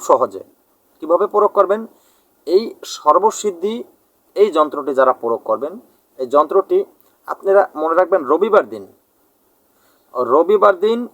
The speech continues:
আপনারা উত্তর মুখে বসবেন, রবিবার দিন উত্তর মুখে বা পূর্ব মুখে বসবেন। আসনে বসে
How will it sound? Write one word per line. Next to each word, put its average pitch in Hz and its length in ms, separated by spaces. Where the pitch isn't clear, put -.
আপনারা 185 320
উত্তর 208 380
মুখে 190 200
বসবেন, 104 320
রবিবার 160 440
দিন 143 100
উত্তর 214 280
মুখে 202 220
বা 175 80
পূর্ব 165 180
মুখে 160 260
বসবেন। 160 300
আসনে 170 340
বসে 160 260